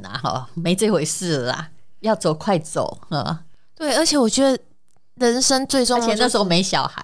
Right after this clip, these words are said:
Speaker 2: 哦，没有小孩。
Speaker 1: 对，好走，啊。我最怕现在还在生一个小孩来挽救我们的关系的，事实上完全无可挽回，
Speaker 2: 哎，
Speaker 1: 对不对？
Speaker 2: 我，我当初有听过这样的建议呢。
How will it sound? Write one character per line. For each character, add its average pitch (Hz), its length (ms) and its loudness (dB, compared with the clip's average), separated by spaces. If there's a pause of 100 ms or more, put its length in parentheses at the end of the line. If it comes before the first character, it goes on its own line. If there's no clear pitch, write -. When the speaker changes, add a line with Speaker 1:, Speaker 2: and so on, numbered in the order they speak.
(340)
Speaker 2:
哦， 233 100 -6
没 220 140 2
有 226 100 2
小 208 200 0
孩。 170 160 -2
Speaker 1:
对， - 20 2
好 185 100 -2
走， - 440 -2
啊。 143 280 -8 (680)
我 170 100 -4
最 247 180 2
怕 240 160 -2
现 226 200 0
在 208 60 0
还 180 220 0
在 185 300 0
生 - 220 -2
一 185 120 2
个 170 80 0
小 143 180 -2
孩 135 180 0
来 143 140 0
挽 151 240 0 (140)
救 185 240 0
我 131 140 -4
们 131 100 -8
的 151 80 -4
关 156 240 -2
系 151 240 -8
的， 151 100 -8 (160)
事 - 200 -6
实 220 60 0
上 202 260 0
完 165 140 2
全 185 200 -4
无 170 80 -6
可 160 220 -2
挽 156 240 -2
回， - 140 -12 (260)
Speaker 2:
哎， - 60 -12
Speaker 1:
对 226 120 2
不 247 60 4
对？ 285 100 2
Speaker 2:
我， 247 60 4
我 - 20 -2
当 285 180 0
初 277 160 -6
有 202 60 0
听 220 160 -6
过 226 160 0
这 220 80 -2
样 214 100 0
的 185 80 -2
建 190 240 -4
议 180 200 -4
呢。 143 220 -8